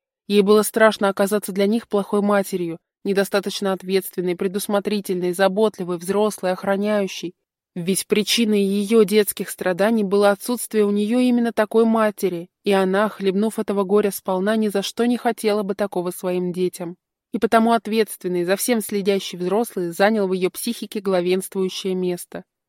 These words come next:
Не давая себе права расслабиться, повеселиться, отдаться потоку, чувствам, проявлению спонтанности, загнав своего внутреннего ребёнка в тюрьму, она с трудно скрываемым раздражением и недовольством воспринимала любое проявление детскости даже у своих детей,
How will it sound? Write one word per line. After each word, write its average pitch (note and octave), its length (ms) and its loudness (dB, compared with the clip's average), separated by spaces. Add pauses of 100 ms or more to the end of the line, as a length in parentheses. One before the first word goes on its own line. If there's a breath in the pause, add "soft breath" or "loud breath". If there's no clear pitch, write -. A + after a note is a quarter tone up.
(280)
Не F#3 100 0
давая G3 260 6
себе F#3+ 240 -2
права G3 300 2
расслабиться, F#3 640 -2
повеселиться, G3 760 -4
отдаться G3 380 0
потоку, F#3+ 500 0
чувствам, F#3+ 580 -4
проявлению G#3+ 600 0
спонтанности, G#3 880 -2
загнав G#3+ 440 2
своего F#3 340 0
внутреннего F#3+ 540 -2
ребёнка F#3+ 440 -2
в - 80 -12
тюрьму, F#3+ 420 -2 (300)
она B3+ 240 2
с - 40 -10
трудно A3 360 -2
скрываемым F#3+ 640 -2
раздражением F#3+ 760 -2
и F3+ 40 -2
недовольством G3+ 680 -2
воспринимала B3 600 0
любое B3+ 400 2
проявление F#3+ 640 0
детскости F#3+ 680 -4
даже G3 340 2
у G#3 40 2
своих F#3+ 380 -2
детей, F3+ 480 -2